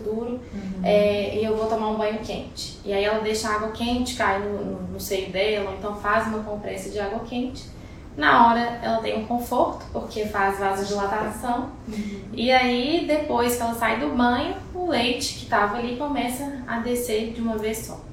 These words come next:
Speaker 1: né?
Speaker 2: Uhum.
Speaker 1: Então aí o engurgitamento,
Speaker 2: Aumenta.
Speaker 1: é, aumenta mais ainda. E aí não é indicado porque esse efeito rebote só vai piorar aquele quadro.
Speaker 2: Uhum.
Speaker 1: Então o que a gente indica é a compressa fria durante uns dez minutinhos ali,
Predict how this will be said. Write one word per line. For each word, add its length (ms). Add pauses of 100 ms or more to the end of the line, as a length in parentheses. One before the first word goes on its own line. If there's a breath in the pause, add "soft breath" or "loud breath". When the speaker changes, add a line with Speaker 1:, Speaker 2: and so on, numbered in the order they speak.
Speaker 1:
né? 220
Speaker 2:
Uhum. 100
Speaker 1:
Então 240
aí 240
o 80
engurgitamento, 880 (320)
Speaker 2:
Aumenta. 440
Speaker 1:
é, 180
aumenta 480
mais 280
ainda. 460 (440 loud breath)
E 200
aí 340
não 160
é 380
indicado 460
porque 160
esse 160
efeito 380
rebote 460
só 160
vai 460
piorar 340
aquele 320
quadro. 320 (260)
Speaker 2:
Uhum. 280
Speaker 1:
Então 180
o 60
que 60
a 60
gente 360
indica 440
é 140
a 100
compressa 480
fria 460
durante 400
uns 140
dez 260
minutinhos 600
ali, 360